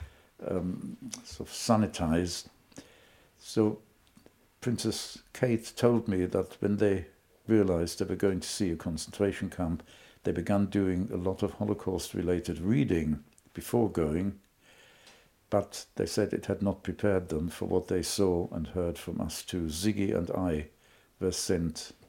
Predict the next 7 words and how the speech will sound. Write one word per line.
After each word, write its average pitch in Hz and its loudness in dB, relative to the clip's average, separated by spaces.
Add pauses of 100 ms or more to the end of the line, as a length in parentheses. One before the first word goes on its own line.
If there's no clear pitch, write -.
(640)
to, 92 -8
to - -8
meet 90 -2
them, 80 -2
and 82 -6
we 87 -4
did. 78 -4